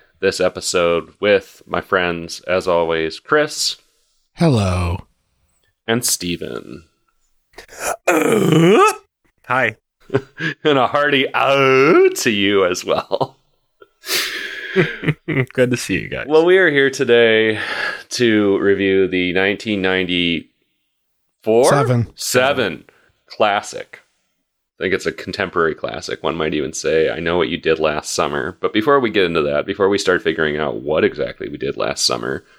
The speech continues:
Speaker 1: because I frankly can't even remember, uh, we're gonna do our
Speaker 2: <laughs>
Speaker 1: little
Speaker 2: I was
Speaker 1: horror
Speaker 2: <laughs> I'm sorry, not to interrupt, but I had the same thought. I was like, if someone was leaving me notes saying they know what I did last summer, I'd be like, "Well, <laughs> f-, fuck, thank God one of us does."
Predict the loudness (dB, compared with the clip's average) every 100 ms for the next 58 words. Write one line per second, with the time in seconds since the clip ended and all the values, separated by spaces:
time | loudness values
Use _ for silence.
0 | _ -12 -8 -4 -4 -4 -6 -10 -10 -12
1 | -12 -14 -16 -12 -12 -8 -10 -12 _ -20
2 | -20 _ _ -2 0 0 0 0 -2 -2
3 | -2 0 0 -2 -2 0 0 0 2 0
4 | 0 -4 -12 -20 -20 _ _ _ -6 -2
5 | -2 0 2 2 2 2 2 2 2 2
6 | 2 2 0 -2 0 2 0 0 0 2
7 | 0 -2 -2 0 -2 -2 -10 -16 -8 -4
8 | -2 2 4 4 2 2 2 2 2 2
9 | 2 2 0 -4 -4 0 0 2 2 2
10 | 2 2 2 0 0 0 0 -2 -2 0
11 | -2 -4 -4 -4 -2 0 0 0 -2 -4
12 | -4 -4 2 2 2 -2 -2 0 2 2
13 | 0 0 0 0 -4 -4 -4 -2 -4